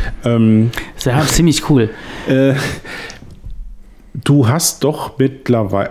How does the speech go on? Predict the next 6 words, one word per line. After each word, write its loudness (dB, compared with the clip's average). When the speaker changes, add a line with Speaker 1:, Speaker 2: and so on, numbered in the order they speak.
Speaker 1:
nach 2
relativ 2
kurzer 0
Zeit, -4
einen 4
Namen. 0